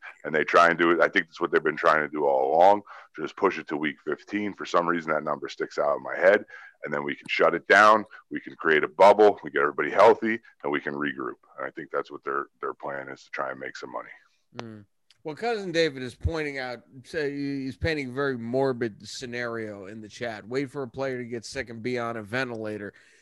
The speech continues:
Speaker 2: Then they'd have to own the optics. Then we could talk about the Shield.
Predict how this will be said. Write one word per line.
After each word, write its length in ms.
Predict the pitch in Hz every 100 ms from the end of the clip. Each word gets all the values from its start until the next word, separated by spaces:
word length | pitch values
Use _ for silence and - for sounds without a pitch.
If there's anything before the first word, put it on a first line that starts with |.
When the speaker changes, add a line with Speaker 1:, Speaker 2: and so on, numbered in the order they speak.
| _ -
Speaker 2:
Then 160 | 147 135
they'd 160 | 131
have 220 | 123 123 107
to 80 | 110
own 280 | 127 135
the 140 | 120 117
optics. 640 | 113 117 - 101 - - _ _ _
Then 240 | - 143 143
we 120 | 139
could 120 | 123
talk 260 | - 131 117
about 280 | 113 113 -
the 80 | 98
Shield. 400 | - 127 90